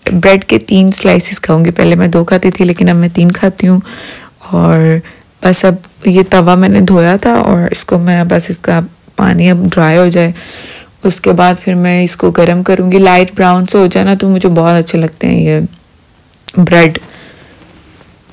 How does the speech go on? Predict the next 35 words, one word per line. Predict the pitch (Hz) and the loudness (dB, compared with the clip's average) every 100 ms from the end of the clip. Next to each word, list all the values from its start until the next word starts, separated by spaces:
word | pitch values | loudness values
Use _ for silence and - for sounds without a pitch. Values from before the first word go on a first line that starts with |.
| _ _ _ _ - - - _ - | _ _ _ _ -20 -20 -20 _ 0
एक | 208 196 | 0 0
side | 226 196 196 | -2 -2 0
पर | |
मैं | 196 196 190 - - | 0 0 -2 -8 -2
चाय | 196 185 | 0 2
बना | 190 214 196 | 2 2 2
रही | 190 | 0
थी | - | 0
अपनी | 196 - 185 | -4 0 0
मदर | 180 175 175 185 | 2 0 2 2
इन | 202 | 2
लॉ | 196 196 | 2 0
के | 185 196 | 0 0
लिए | 185 190 185 185 202 - _ _ _ _ _ | 2 4 4 2 -2 -8 _ _ _ _ _
और | - 170 165 160 160 | -4 0 0 0 0
बस | 160 165 160 - - | 0 0 -2 -4 -4
ए-, | 190 175 | -2 0
एक | 180 170 | 0 0
side | - 175 170 | 0 -2 0
पर | |
मैं | 175 | -2
अपने | 170 170 175 | -2 -2 -2
लिए | 170 | 0
नाश्ता | 165 170 - 196 | 0 0 0 0
बना | 190 190 180 | 2 2 2
रही | 175 | 0
हूँ। | 175 185 - - - - - | 0 0 -4 -16 -20 -14 -2
और | 196 180 | 0 2
क्योंकि | 202 190 208 | 2 2 4
वो | 196 | 2
तो | 196 196 196 196 | 2 2 2 2
च-, | - 190 190 | -2 -6 -4
चाय | - 180 175 | -2 0 0
के | |
साथ | - 196 | -2 -4